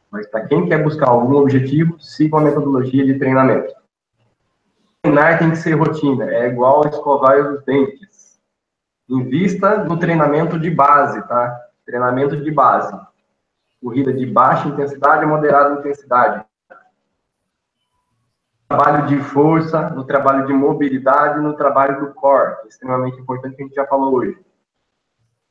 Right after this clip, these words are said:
Ataque os seus pontos fracos. Se você identificou o ponto fraco, fraco, ataque ele. É, respeite o limite do seu corpo. Escutar o corpo e respeitar o limite é extremamente importante para que você possa ter longevidade como corredor.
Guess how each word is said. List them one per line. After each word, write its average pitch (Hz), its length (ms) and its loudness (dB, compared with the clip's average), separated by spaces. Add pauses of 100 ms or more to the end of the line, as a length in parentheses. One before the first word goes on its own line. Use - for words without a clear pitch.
(320)
Ataque 131 600 0 (160)
os 127 120 -14
seus 131 200 -4
pontos 135 420 -4
fracos. 110 680 -2
Se - 140 -20
você 131 260 -4
identificou 143 600 -2
o - 40 -8
ponto 127 300 0
fraco, 135 380 0 (440)
fraco, 147 500 -2 (200)
ataque 131 520 -2
ele. 104 340 -8 (680)
É, 120 640 -2
respeite 190 920 0
o 160 80 -2
limite 165 480 0
do 160 120 -10
seu 160 260 -6
corpo. - 560 -2 (440)
Escutar 131 520 -2
o - 140 -2
corpo 127 280 -4
e 117 60 -8
respeitar 127 460 -4
o 135 60 2
limite 131 320 -4
é 135 40 -8
extremamente 135 440 -2
importante 127 460 -10
para 147 120 -12
que - 100 -20
você 143 180 -16
possa 135 360 -6
ter 135 140 -4
longevidade 135 920 2
como 135 200 0
corredor. 127 600 -2